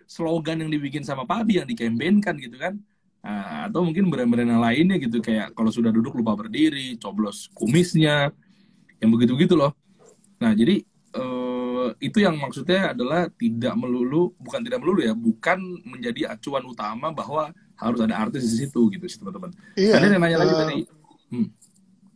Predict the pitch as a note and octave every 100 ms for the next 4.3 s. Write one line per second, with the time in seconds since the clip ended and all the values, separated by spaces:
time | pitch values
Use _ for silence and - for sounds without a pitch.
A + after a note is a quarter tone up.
0 | _ _ - - E3 - D#3 C#3+ D#3 G#3+
1 | F3+ D3 D3+ D3 D3 - - C3+ - C3
2 | A#2+ A#2+ A#2 A#2 A#2+ A#2+ A#2+ _ _ -
3 | B2+ B2 A#2+ A#2+ - C3 B2 A#2 B2 A#2+
4 | A#2 A#2